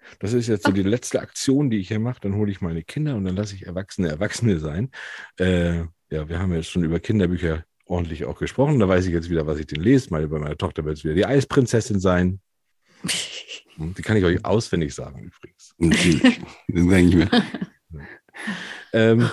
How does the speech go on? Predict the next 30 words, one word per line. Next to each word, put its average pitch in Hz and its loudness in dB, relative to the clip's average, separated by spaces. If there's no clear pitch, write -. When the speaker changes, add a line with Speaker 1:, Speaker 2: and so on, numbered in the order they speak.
Speaker 1:
dein 117 6
nächstes 151 4
Buch, 180 4
neuestes 147 4
Buch, 190 6
willst 135 2
du 147 6
noch 127 2
was 131 2
ankündigen? 160 2
Wann 117 4
kommt 90 0
das? - -4
Speaker 2:
Me-, 214 0
m-, 240 2
äh, 220 6
Speaker 1:
In 190 -2
der 123 6
Woche? 135 2
Speaker 2:
das, - -10
nein, 233 6
das - -4
kommt, 294 4
war 247 4
voraussichtlich 269 0
im 320 4
August. 330 4
Speaker 1:
Im 113 2
August. - -8
Speaker 2:
Aber 233 6